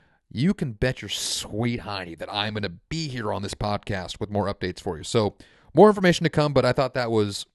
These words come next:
really fascinating and certainly, uh, worth sharing here on the podcast. So with that, everybody, I hope you guys have a wonderful rest of your week. Uh,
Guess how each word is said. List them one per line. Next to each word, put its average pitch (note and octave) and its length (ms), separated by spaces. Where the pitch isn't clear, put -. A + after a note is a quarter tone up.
really E3 280
fascinating A2+ 600
and G2+ 240
certainly, G2+ 720
uh, F#2+ 300
worth G2+ 200
sharing A2 300
here G2 100
on F2+ 60
the F2+ 80
podcast. F#2+ 440
So G#2+ 260
with C#3+ 100
that, E3+ 80
everybody, E3+ 360
I B2+ 100
hope D3+ 180
you D3 60
guys C#3+ 280
have B2+ 240
a A2+ 120
wonderful C#3 800
rest A#2+ 380
of G#2+ 240
your G#2 180
week. C3+ 440
Uh, A#2 320